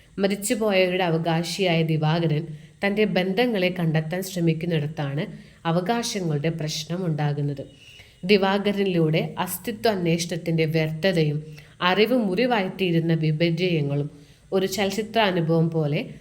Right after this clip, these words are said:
സ്പർശനക്ഷമമാക്കാൻ പത്മരാജന് സാധിക്കുന്നുണ്ട്.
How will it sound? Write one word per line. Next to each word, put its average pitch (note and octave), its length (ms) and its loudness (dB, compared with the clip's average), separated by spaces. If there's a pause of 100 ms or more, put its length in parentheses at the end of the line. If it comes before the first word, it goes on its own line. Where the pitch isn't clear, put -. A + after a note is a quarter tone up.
(180)
സ്പർശനക്ഷമമാക്കാൻ G3 1300 0 (100)
പത്മരാജന് D#3 680 -2
സാധിക്കുന്നുണ്ട്. D3 600 -6